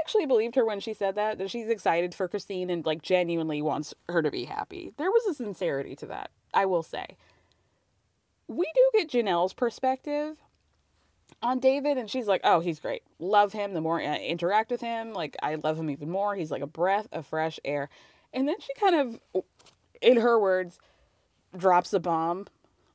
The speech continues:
with their relationship and says that Christine told her that she didn't know what it was like to be loved like this. So that she's like, "Sorry, Christine."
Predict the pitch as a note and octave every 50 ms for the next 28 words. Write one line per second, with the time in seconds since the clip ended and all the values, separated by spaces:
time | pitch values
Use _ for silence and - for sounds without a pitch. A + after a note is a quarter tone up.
0 | - G#3+ A3 G#3 G3 - - - G3 G#3 G#3 G3+ G3+ G#3 F#3 F#3 F#3 F#3+ F#3+ -
1 | G#3+ G3+ - A#3 A#3 A#3 A#3+ - - - G3+ G3 F#3+ F#3 G#3+ G#3 G3+ G3 F#3+ F#3+
2 | F3 - - - C4+ B3+ - - D#4 D#4+ D#4 D4+ C#4+ B3 A3 - - - A3+ G#3
3 | G#3 G#3+ A3+ G3 F#3+ F3+ F3 E3+ - - - C4 A#3+ B3 A#3 G#3+ G3 F#3+ F#3 F3+
4 | F3 F3 - - F#3 E3 E3+ E3 D#3+ - - E3+ E3 D3+ D3+ D#3 C#3+ C#3+ - C#3
5 | B2+ - - - - - E3+ - - - - G3+ E3+ E3 - - _ - F3+ F3
6 | F3 G3 - - - A3+ G#3+ A3 A3 - - - - F3 E3+ F3